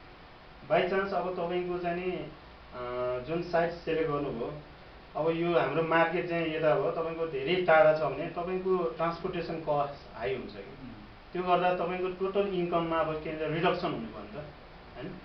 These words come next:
Speaker 1: अब तपाईँको भाडा जस्तै भक्तपुरबाट काठमाडौँ ल्याउनलाई, एक सय ल्याउनलाई दुई हजार लिन्छ, तर उहाँ रामकोटबाट जानुहुँदा त्यति लिने हजारमा, भन्नाले हजार रुपियाँ त कस्ट हाई भयो नि।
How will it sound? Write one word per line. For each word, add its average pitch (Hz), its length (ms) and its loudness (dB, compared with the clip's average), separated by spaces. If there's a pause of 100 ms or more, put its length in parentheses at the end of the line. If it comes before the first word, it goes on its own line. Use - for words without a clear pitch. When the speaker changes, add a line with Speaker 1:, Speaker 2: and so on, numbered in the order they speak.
(580)
Speaker 1:
अब 160 160 0
तपाईँको 180 280 4
भाडा 156 320 4
जस्तै 170 240 -2
भक्तपुरबाट 165 760 -2
काठमाडौँ 165 400 0
ल्याउनलाई, 151 440 -2
एक 165 200 -4
सय 175 80 -6
ल्याउनलाई 156 300 -2
दुई 156 180 0
हजार 156 280 4
लिन्छ, 117 180 -6 (680)
तर 165 200 4
उहाँ 165 260 2
रामकोटबाट 170 580 4
जानुहुँदा 160 380 0
त्यति 175 220 -2
लिने 165 240 -4
हजारमा, 160 440 0 (680)
भन्नाले 139 300 0 (520)
हजार 165 320 4
रुपियाँ 180 200 -2
त 170 40 -6
कस्ट 156 600 -2
हाई 123 140 -4
भयो - 100 -6
नि। 113 200 -12